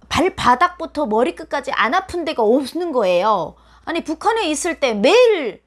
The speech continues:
감옥 오 년 동안 다닐 때 매일 산을 휙휙 올려다니면서 하루에 세 시간에서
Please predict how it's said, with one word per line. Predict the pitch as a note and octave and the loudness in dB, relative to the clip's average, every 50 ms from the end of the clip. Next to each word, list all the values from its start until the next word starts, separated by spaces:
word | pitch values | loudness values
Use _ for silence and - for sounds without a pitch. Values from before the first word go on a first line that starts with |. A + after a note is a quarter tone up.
| _ _ _ _ _ | _ _ _ _ _
감옥 | - - A#3 C#4 E4+ G4+ E4+ - | -4 -2 -2 0 0 -2 -4 -4
오 | B3+ C4+ E4 | -4 -4 -4
년 | F#4+ G4 F#4 - | -4 -6 -8 -8
동안 | E4+ E4 D#4 D4+ C#4 | -6 -6 -4 -4 -4
다닐 | - - A3+ A3+ A#3 A3 A3 | -4 -6 -6 -4 -6 -6 -4
때 | - B3+ | -4 -2
매일 | A#3 G3 A3+ E4 G4 G4+ | 0 2 2 2 2 0
산을 | - - - E4 E4+ E4+ D#4 | -2 -4 -6 -6 -6 -6 -6
휙휙 | - - D#4 - - - - - | -6 -10 -12 -12 -12 -12 -6 -4
올려다니면서 | C4 C4+ C#4+ D4 C#4+ C#4 B3 A3+ A3+ B3 A#3 A3 G3+ G3+ G3 B3+ C4 B3 G#3 F3+ E3 - - - - - - | -4 -2 0 0 0 0 -2 -4 -4 -4 -4 -4 -6 -6 -4 -4 -2 -2 -2 -4 -4 -8 -16 -20 -20 -18 -12
하루에 | - - E4+ G4 G4+ G4 G4 F4+ C#4 - - - _ _ _ | -4 0 0 2 2 0 -2 -2 -2 -4 -4 -8 _ _ _
세 | - - - F#4+ G4 | -12 -6 -4 -4 -2
시간에서 | F#4+ - G4 F4+ F4 D#4 D4 C#4 B3 B3 G#3+ F3 - - | -2 -4 -4 -4 -4 -4 -4 -6 -4 -4 -4 -4 -6 -8